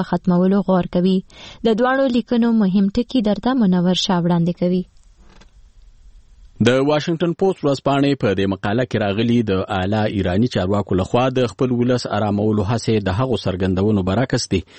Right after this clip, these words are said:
Speaker 2: چې د میجر جنرال قاسم سلیماني د جنازې پر مهال یې کړې وې. په دغه جنازه کې لکونو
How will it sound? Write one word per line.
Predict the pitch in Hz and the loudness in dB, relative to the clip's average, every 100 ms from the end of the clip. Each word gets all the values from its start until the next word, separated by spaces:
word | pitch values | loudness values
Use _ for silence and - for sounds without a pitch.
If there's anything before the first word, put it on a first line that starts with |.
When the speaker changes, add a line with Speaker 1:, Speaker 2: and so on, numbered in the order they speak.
| - - | -20 -2
Speaker 2:
چې | 127 | 0
د | 131 135 | 2 0
میجر | 135 143 131 | 0 0 0
جنرال | 147 147 135 - | 0 0 0 -2
قاسم | 127 147 143 123 | -2 0 0 0
سلیماني | 120 113 113 117 | 2 2 2 2
د | 113 101 | 0 0
جنازې | 92 92 101 98 | -2 -2 -2 -2
پر | 90 | -2
مهال | 85 98 82 76 | -2 -2 -4 -6
یې | - | -6
کړې | 82 80 | -6 -4
وې. | 78 - - - _ 135 | -4 -6 -20 -20 _ 0
په | 139 | 2
دغه | 151 151 147 | 2 0 0
جنازه | 143 143 156 | 0 0 0
کې | 147 127 | 0 0
لکونو | 127 147 | 2 0